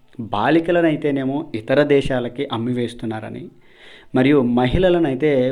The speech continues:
వ్యభిచార గృహాలకి అమ్మివేసి ఆ వ్యభిచార గృహాల్లో మగ్గి చచ్చిపోతున్నారు అని చెప్తున్నారు. ఇక్కడ మనం చూడొచ్చండి ఈ కేసుల తీవ్రత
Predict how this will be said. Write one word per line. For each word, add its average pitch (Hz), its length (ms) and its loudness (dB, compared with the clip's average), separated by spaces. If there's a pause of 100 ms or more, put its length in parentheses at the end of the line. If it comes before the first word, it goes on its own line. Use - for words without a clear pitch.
(120)
వ్యభిచార 165 480 4
గృహాలకి 131 600 -2 (220)
అమ్మివేసి 127 640 -2 (380)
ఆ 113 100 0 (200)
వ్యభిచార 131 420 -2 (100)
గృహాల్లో 120 440 -4 (380)
మగ్గి 123 380 -4 (200)
చచ్చిపోతున్నారు 131 920 -4 (160)
అని 120 180 -2 (800)
చెప్తున్నారు. 98 540 -8 (480)
ఇక్కడ 147 180 2
మనం 127 240 0 (120)
చూడొచ్చండి 127 520 -6 (340)
ఈ 120 40 -6 (220)
కేసుల 139 360 -2
తీవ్రత 110 500 -10